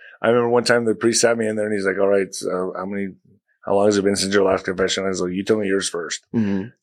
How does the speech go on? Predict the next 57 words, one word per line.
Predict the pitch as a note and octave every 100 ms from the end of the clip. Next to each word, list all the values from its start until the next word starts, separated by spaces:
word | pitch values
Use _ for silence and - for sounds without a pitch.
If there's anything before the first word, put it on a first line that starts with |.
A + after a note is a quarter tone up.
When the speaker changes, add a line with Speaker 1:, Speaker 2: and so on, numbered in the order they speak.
| -
Speaker 1:
And | G2+
he |
was | A2+
like, | A2 G#2+
just | B2 B2+
looked | C#3+
at | C#3+ D3
me | D3
and | C#3+
he's |
like, | D3+
"All | E3+
right, | E3
this | F3
kid's | E3+ F3
going | D3+ E3+
to | F3
the | A3+
office." | C4 B3 F3 C#3 F3+ - - -
Speaker 2:
<laughs> | -
Speaker 1:
So, | D#3 C#3 - - - -
uh, | C3+ C3 C3 -
like, | B2+
I | C#3+
was | D#3+
just | E3
a | D3
bad | C3+ C#3 D3
kid, | - G#3+ F3
you | B2+
know? | C#3 D3+ - - -
And | - C3+ C3
so | - C#3 C3+ -
my | D3 D3+
faith | D3+ E3 D#3 D#3
just | C#3 -
kinda, | C3 B2+ A#2 G#2 _ -
I've | B2 A#2+
always | C3 A#2
been | A#2+
very | A#2 A#2
faithful | - A2 G#2+ A2 G#2
in |
God | F#2+ F#2+ G2
and, | F#2+ F#2+
and, | F2+ G2
um, | F#2+ F#2 F2+ _ _ -
never | C3+ D#3 D3
really, | B2 A#2+ C3 C#3 D3 D3+ C#3
I |
kinda | A#2+ C#3+ C#3+
fell | C#3 C3
away | A2+ A#2
from | A2+ A2 G2
organized | A2 A#2 A2+ A2+
religion. | G#2 G#2 G#2+ B2 B2 _ D#2+
Speaker 2:
Okay. | F2+ F#2